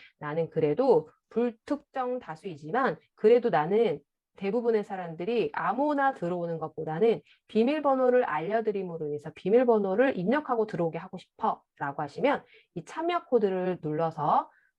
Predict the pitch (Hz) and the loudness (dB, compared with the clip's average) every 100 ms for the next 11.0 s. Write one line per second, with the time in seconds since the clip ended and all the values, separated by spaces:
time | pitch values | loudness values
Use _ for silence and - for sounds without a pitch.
0 | _ 160 151 - 370 415 320 - 175 143 | _ -2 -2 -2 0 0 -2 -4 -12 -12
1 | - 143 135 135 139 - _ _ 165 202 | -16 -18 -16 -18 -18 -20 _ _ -4 0
2 | 254 - - - - - 370 415 403 349 | -2 -4 -20 -10 -10 -4 2 2 2 -2
3 | 320 320 190 190 214 320 330 294 247 233 | -2 -4 0 2 2 0 -2 0 0 2
4 | 220 160 151 180 170 226 254 - 143 143 | 0 0 -4 -10 -2 0 0 -6 -8 -8
5 | 143 147 _ _ _ _ _ 165 175 190 | -12 -20 _ _ _ _ _ -8 -6 -2
6 | 190 - _ 214 214 226 220 - 160 160 | -2 -4 _ -12 -8 -10 -10 -8 -6 -6
7 | 165 160 175 170 165 190 220 240 220 151 | -6 -4 -2 -4 -6 -6 0 0 0 -6
8 | 147 - - _ - _ 170 190 170 160 | -6 -6 -6 _ -20 _ -6 -2 -2 0
9 | 254 262 151 147 208 311 311 208 - 165 | 0 2 2 2 0 0 2 2 -2 -16
10 | 151 143 151 151 165 160 147 135 208 294 | -14 -14 -16 -16 -14 -14 -14 -10 -6 -6